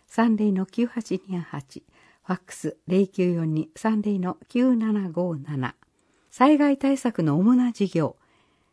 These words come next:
止水板などの設置費用助成。平成三十年度以降、浸水被害に遭った住宅や事業所に止水板などを設置するための費用を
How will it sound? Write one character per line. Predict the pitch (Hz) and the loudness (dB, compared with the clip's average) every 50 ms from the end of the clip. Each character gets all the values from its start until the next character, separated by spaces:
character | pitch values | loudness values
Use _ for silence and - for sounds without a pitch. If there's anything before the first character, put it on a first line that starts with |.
| _ _ _ | _ _ _
止 | - - - 226 | -8 -2 -2 -2
水 | 220 - - 269 262 254 | 0 0 2 4 4 4
板 | 233 233 233 240 | 4 2 2 2
な | 226 220 214 214 | 2 2 2 2
ど | - 165 160 | 2 0 0
の | 156 156 147 - - _ _ _ _ _ _ _ _ _ | 0 0 -2 -2 -6 _ _ _ _ _ _ _ _ _
設 | - - - - 262 277 - _ _ | -20 -4 2 4 2 2 2 _ _
置 | - 240 | -8 -6
費 | 220 226 233 226 | -2 0 2 2
用 | 240 220 208 190 | 2 2 2 0
助 | 160 - 165 165 | 0 -2 -4 -4
成。 | - - 147 117 - _ _ _ _ _ _ _ _ _ _ | -2 -4 -6 -6 -6 _ _ _ _ _ _ _ _ _ _
平 | - 262 294 294 | 4 6 6 6
成 | - 277 277 277 | 6 4 4 4
三 | 247 - 262 262 254 247 | 4 4 4 6 6 6
十 | 226 247 240 233 214 | 6 4 4 4 6
年 | 208 214 214 208 | 6 4 4 4
度 | 202 196 180 | 2 2 0
以 | 180 175 | -2 -4
降、 | - - - 202 185 151 - _ _ _ _ _ _ _ _ | -6 -6 -2 0 0 0 0 _ _ _ _ _ _ _ _
浸 | - - - 262 285 277 | -6 2 6 8 8 8
水 | - 262 254 247 | 8 4 2 2
被 | 226 233 | 2 2
害 | 220 226 240 233 220 | 0 0 2 2 2
に | 196 185 165 160 | 2 2 2 0
遭 | 165 202 | 0 -2
っ | - _ _ - | -6 _ _ -4
た | 180 180 180 | -2 -2 -2
住 | 156 208 214 226 | 0 0 0 0
宅 | - 202 190 - - | 0 -2 -6 -4 -4
や | 147 151 160 - _ _ _ _ _ - | -4 -4 -4 -6 _ _ _ _ _ -2
事 | 175 196 196 | 2 2 4
業 | 214 220 214 208 | 6 6 4 4
所 | 208 - - 208 196 | 0 -4 -6 -4 -2
に | 180 180 180 - - _ _ _ _ _ _ _ | 0 0 -2 -4 -8 _ _ _ _ _ _ _
止 | - - 226 | -6 -4 -4
水 | 220 - 285 277 285 | -2 0 2 2 4
板 | 247 269 269 262 | 4 4 2 2
な | 247 247 254 | 2 0 0
ど | 240 - 208 196 | 0 0 0 0
を | 175 170 175 165 - - | 0 -2 -2 -4 -6 -4
設 | - - 226 220 | -2 -2 -2 -2
置 | - - 226 | -2 -6 -6
す | - - 240 | -4 -4 -4
る | 226 | -4
た | - 233 220 | -2 -4 -2
め | - 208 | -2 0
の | 185 170 | 0 0
費 | 165 - - 202 202 | -2 -2 0 2 2
用 | 214 202 180 | 2 2 2
を | 151 143 143 151 | 0 -2 -4 -6